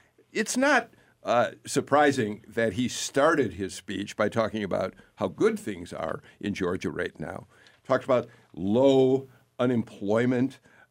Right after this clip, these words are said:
Uh, he, uh, uh, talked about, um,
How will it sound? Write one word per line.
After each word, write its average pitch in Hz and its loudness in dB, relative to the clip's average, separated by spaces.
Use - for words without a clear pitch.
Uh, 107 2
he, 120 0
uh, 107 2
uh, 104 0
talked 123 0
about, 113 0
um, 107 0